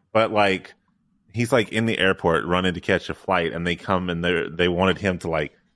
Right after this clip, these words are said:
stop and sign all of these, like, we're talking, like, ten or fifteen items, like, per person.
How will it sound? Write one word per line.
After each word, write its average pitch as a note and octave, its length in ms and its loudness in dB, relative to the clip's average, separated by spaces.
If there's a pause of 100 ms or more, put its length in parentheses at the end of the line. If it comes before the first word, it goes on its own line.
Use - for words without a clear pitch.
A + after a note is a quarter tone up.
(220)
stop F#2+ 680 -2
and E2+ 360 0
sign F2+ 640 0 (300)
all G2 220 6
of F2+ 80 2
these, F2+ 280 2
like, D#2+ 360 0
we're A2 80 2
talking, G#2 420 2
like, D#2 280 -2 (500)
ten C3 180 2
or F#2+ 80 4
fifteen F#2+ 360 0
items, D#2 360 -2
like, - 180 -2
per E2 200 -2
person. - 560 -6